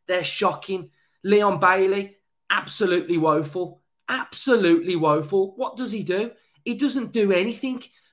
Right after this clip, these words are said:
McGinn cannot pass a ball to a Villa player to save his life. Watkins runs around like a headless chicken. Danny Ings offers nothing up front. He doesn't offer any press. Absolutely nothing. He gets the ball and turns into danger.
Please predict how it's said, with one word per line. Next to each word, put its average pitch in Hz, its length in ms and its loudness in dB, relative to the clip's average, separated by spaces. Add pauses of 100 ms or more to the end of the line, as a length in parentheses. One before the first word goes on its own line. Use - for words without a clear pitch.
McGinn 247 520 0 (160)
cannot 240 340 0
pass 220 240 0
a 196 60 -4
ball 180 240 0
to 180 160 -4
a 165 40 0
Villa 160 220 -2
player 165 240 -2
to 147 140 -10
save 147 340 -4
his 143 180 -6
life. 147 380 -4 (340)
Watkins 262 800 -2
runs 214 300 -4
around 208 220 -2
like 196 180 0
a 175 60 -6
headless 160 400 -4
chicken. 190 480 -6 (340)
Danny 214 300 0
Ings 277 280 -2 (120)
offers 220 500 0 (140)
nothing 220 720 2
up - 140 -6
front. 175 420 -4 (220)
He 208 100 -2
doesn't 202 220 0
offer 190 280 -2
any 269 300 0
press. 185 520 -6 (320)
Absolutely 208 720 0
nothing. 180 440 -4 (200)
He 170 100 -2
gets 262 300 -4
the 233 80 -2
ball 214 320 2
and 202 120 -2
turns 202 360 -2
into 185 240 -6
danger. 156 600 -2